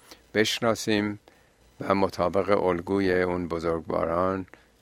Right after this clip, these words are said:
عمل کنیم. دیگه نه نیازی به خشونت داریم، نه جنگ و دعوای با دیگران.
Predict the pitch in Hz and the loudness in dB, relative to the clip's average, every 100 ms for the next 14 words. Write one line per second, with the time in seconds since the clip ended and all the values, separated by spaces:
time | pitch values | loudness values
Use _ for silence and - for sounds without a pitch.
0 | - 90 98 95 87 - 85 80 80 87 | -4 2 6 4 2 -4 -4 -4 -4 -4
1 | 95 101 101 98 98 101 98 98 95 92 | 0 0 2 2 0 0 -2 -2 -2 -4
2 | 92 90 98 101 110 101 95 95 92 92 | -4 -2 0 0 0 0 0 0 -2 0
3 | 95 95 92 90 82 92 95 90 85 85 | 0 0 0 0 0 0 0 -2 -4 -4
4 | 85 85 101 110 | -4 2 2 2